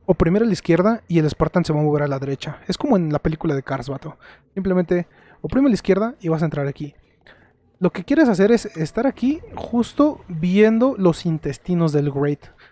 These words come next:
Si quedas por otro lado, estás mal. Quieres que cuando te teletransportes quedes aquí. Si estás con las gráficas viejas, lo que tú vas a ver es una mancha, una placa gris así fea.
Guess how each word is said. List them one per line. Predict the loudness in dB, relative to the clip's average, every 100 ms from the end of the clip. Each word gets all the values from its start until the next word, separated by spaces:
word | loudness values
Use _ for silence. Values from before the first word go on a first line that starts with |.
| _ -10
Si |
quedas | 0 2 2
por | 2 2
otro | 2 2
lado, | 2 0 -2 -2 -8 -18 _ -6
estás | -4 -2 -2
mal. | -4 -8 -12 -2
Quieres | 2 2 0
que | -4 -4
cuando | -2 0 -2
te | -2 -4
teletransportes | -4 -4 -6 -2 -2 0 0
quedes | 0 -2
aquí. | -4 -10 -18 _ _ _ _
Si | -4
estás | -2 0
con | 2
las | 2
gráficas | 2 0 0 0
viejas, | 0 0 0
lo | 0
que | -4
tú | -6
vas | -4
a | -2
ver | -2
es | -4
una | -4 -6 -8 -16 -12
mancha, | -8 -8 -6 -6
una | -6 -8 -8
placa | -8 -8 -6
gris | -6 -4 -4
así | -4 -4
fea. | -4 -4